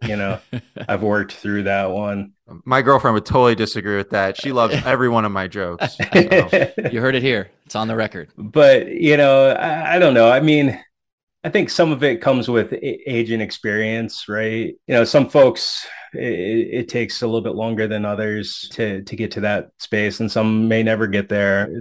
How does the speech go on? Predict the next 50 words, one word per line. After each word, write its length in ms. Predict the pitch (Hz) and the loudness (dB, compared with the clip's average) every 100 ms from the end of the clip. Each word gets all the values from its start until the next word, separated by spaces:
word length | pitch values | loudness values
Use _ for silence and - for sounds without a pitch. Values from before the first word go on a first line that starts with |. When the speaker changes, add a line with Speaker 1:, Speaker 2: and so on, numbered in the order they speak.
| 101 | -8
Speaker 1:
They're, 280 | 107 107 101 | -6 -4 -4
they're 200 | 107 107 | -2 -2
always 280 | 107 98 | -2 -2
sort 160 | - 101 | -2 -2
of 180 | 98 - _ _ - | -4 -8 _ _ -6
a-, 300 | 57 - - | -4 -4 -6
apprehensive, 760 | 113 107 107 104 104 98 - - - | -2 2 2 2 0 -2 -4 -16 -12
to 100 | - | -2
use 200 | 104 98 | 0 0
your 160 | 107 101 | 0 0
word, 440 | 98 98 95 98 - | 0 0 -2 -6 -8
about 300 | 101 107 95 | -2 0 0
what 160 | 107 | -2
people 360 | 107 104 98 95 _ _ _ _ | -2 -4 -4 -6 _ _ _ _
think 300 | - 110 104 | -2 -2 -2
of 160 | 101 87 | -6 -4
them. 340 | 92 95 98 - _ - | -6 -4 -6 -10 _ -4
I, 160 | 123 113 | 0 2
I 100 | 117 | 4
think 140 | 131 | 6
my 140 | 120 120 | 6 4
turning 320 | - 120 110 | 4 2 4
point 220 | 117 104 | 4 2
was 160 | 101 117 | 0 0
really 240 | 110 101 | 2 2
in 100 | 95 | 0
high 160 | - 107 | 0 -2
school. 560 | - 107 101 98 98 - | -2 0 0 0 -2 -4
You 80 | 107 | 0
know, 280 | 101 101 101 | 2 4 4
like, 260 | 101 101 | 2 0
w-, 180 | 117 110 | -2 -2
when 220 | 110 113 | 0 2
I 60 | 113 | 2
was 120 | 110 | 0
coming 160 | 127 117 | 0 0
up 120 | 113 | 0
through 380 | 123 117 113 110 | 2 4 4 4
elementary 400 | 110 110 104 101 | 4 2 0 -4
school, 240 | - 110 | 0 2
middle 200 | 107 101 | 2 0
school, 500 | 98 113 107 107 98 _ _ _ | -2 0 2 2 -2 _ _ _
I 60 | 143 | 2
didn't 100 | 185 | 6
really 160 | 277 | 6
have 140 | 123 123 | 6 6
a 20 | |
lot 200 | 123 113 | 6 4
of 80 | - | 2
friends. 600 | 107 107 139 160 - | 0 2 2 0 -2